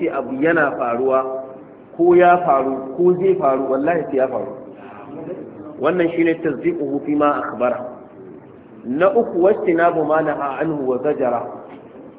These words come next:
Nisantar abin da Annabi ya yi hani a kan, sai tsawatar. Wanda malamai sun tara shi daga ɗari, wato saba'in da wani abu,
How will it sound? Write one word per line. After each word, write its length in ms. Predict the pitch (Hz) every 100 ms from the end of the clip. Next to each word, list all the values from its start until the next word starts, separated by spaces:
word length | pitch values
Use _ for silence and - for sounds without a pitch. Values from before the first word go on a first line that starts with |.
| - -
Nisantar 720 | 226 135 330 233 202 220 202
abin 320 | 165 156 170 180
da 120 | 175
Annabi 400 | 151 151 165 151
ya 80 | 151
yi 60 | 151
hani 300 | 147 165 151
a 140 | 123
kan, 200 | 156 147 143
sai 160 | 135 135
tsawatar. 560 | 139 147 147 147 151 - - - - - - - - - - - -
Wanda 240 | 123 170 156
malamai 400 | 147 139 151 160
sun 180 | 170 170
tara 360 | 170 165 160 -
shi 80 | 151
daga 280 | 143 131 135 -
ɗari, 400 | 143 165 175 - -
wato 480 | 135 135 143 135 -
saba'in 440 | 147 135 135 180 156
da 80 |
wani 180 | 147 156
abu, 300 | 143 135 135